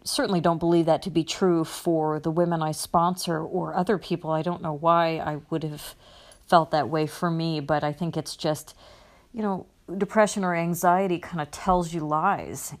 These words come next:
and, um, anyway, you know, I, once I had stopped giving up, w-, once I gave up sugar, I,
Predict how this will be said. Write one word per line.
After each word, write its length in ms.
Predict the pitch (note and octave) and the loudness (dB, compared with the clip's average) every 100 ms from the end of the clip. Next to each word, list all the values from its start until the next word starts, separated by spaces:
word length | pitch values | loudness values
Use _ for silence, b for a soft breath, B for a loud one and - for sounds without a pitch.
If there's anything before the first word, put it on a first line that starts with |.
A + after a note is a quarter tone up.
| - | -8
and, 440 | D#3 C#3+ D3 D3+ | -6 -6 -8 -4
um, 440 | D3 C#3 C#3 D3 C#3+ b b b b b _ _ _ _ _ - - B B B B B B - | -4 -4 -4 -8 -12 b b b b b _ _ _ _ _ -18 -18 B B B B B B -2
anyway, 540 | E3+ D#3 C#3+ C#3+ C#3 - F3+ | -2 0 0 0 -4 -10 -10
you 80 | D#3+ | -6
know, 280 | D3 C#3 - | -4 -6 -4
I, 140 | D#3 - | -6 -6
once 560 | - D#3+ D#3+ D3+ - - | -8 -2 0 0 -6 -4
I 200 | E3+ D#3+ | -2 -2
had 240 | D3+ D#3 | -4 -6
stopped 500 | - - D3 C#3+ - - | -2 -2 -2 -4 -16 -12
giving 320 | D#3+ D#3+ D3+ D3 | -6 -4 -4 -8
up, 120 | C#3+ - | -10 -6
w-, 320 | F3+ F3 F#3+ | -2 0 2
once 220 | G#3 G#3 | 2 2
I 80 | F3+ | 0
gave 240 | E3+ E3+ | 2 2
up 140 | D#3+ - | 2 0
sugar, 580 | - F3 D3 D3+ C#3+ b b b b b b _ | 0 0 0 -2 -2 b b b b b b _
I, 320 | D#3+ D#3 D#3 | 0 2 0